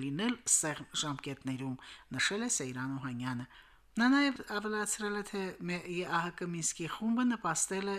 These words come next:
հակամարտության կողմերի միջև հարաբերական խաղաղության պահպանմանը։ «Մենք չենք կարծում, թե պետք է փոփոխություններ լինեն համանախագահների ցանկում։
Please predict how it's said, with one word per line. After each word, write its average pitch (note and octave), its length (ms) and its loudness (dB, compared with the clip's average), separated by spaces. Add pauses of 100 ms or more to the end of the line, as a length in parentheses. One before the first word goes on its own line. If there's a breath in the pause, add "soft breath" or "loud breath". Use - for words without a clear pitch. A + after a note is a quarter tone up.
(160)
հակամարտության D#3 880 -2
կողմերի C#3+ 440 -6 (120)
միջև A3+ 340 -2
հարաբերական C#3+ 720 -4
խաղաղության B2+ 720 -2
պահպանմանը։ C3 680 -2 (460 loud breath)
«Մենք B3 160 4
չենք C#4+ 240 2
կարծում, C#3 400 -4
թե D#3 120 -6 (180)
պետք D#3+ 260 -6
է D#3+ 100 -2 (300)
փոփոխություններ F3 800 -2
լինեն D#3 340 -2 (140)
համանախագահների C#3+ 960 -4
ցանկում։ C3 540 -2